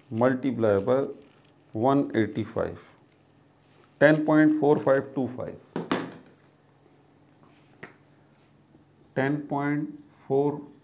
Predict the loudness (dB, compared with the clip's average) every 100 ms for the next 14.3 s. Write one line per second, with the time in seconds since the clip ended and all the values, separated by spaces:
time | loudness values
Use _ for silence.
0 | _ -12 -4 -2 -2 -4 -8 -8 -4 -2
1 | -2 -6 -4 -2 0 -2 -8 -18 -20 _
2 | _ _ _ _ _ -2 2 2 0 -2
3 | -2 -2 -4 -8 -4 -4 -4 -6 -12 -14
4 | -6 -4 -4 -8 -10 -18 _ _ _ _
5 | _ _ _ _ _ -2 0 2 0 0
6 | 2 2 2 0 -6 -12 -20 _ _ _
7 | _ 2 6 6 4 2 2 2 0 0
8 | 0 2 2 2 0 -2 -2 -2 -2 -2
9 | -2 -2 -4 -8 -16 -20 _ _ _ -6
10 | 0 0 -2 -12 -14 -8 -4 -2 -2 -4
11 | -8 -18 -2 2 2 4 2 2 2 0
12 | 0 -2 -2 2 2 2 2 2 4 2
13 | 0 -2 -2 -2 -4 -4 -4 -6 -2 0
14 | 2 0